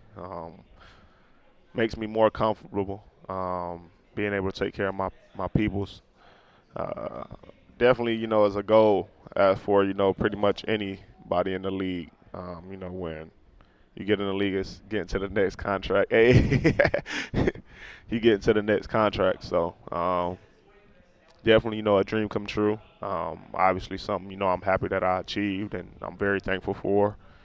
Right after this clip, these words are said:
I'm also thankful for, you know, the Grizzlies for, you know, even believing in me to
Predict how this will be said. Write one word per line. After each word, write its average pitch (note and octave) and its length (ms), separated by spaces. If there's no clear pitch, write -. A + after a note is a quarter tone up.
I'm D#2+ 240
also F2 280
thankful F#2+ 380
for, F#2 340
you - 80
know, G2 140
the G2 100
Grizzlies F#2+ 440
for, F2+ 240
you F#2+ 80
know, G2 80
even F#2+ 240
believing G2 460
in F#2 100
me F#2+ 180
to F#2+ 340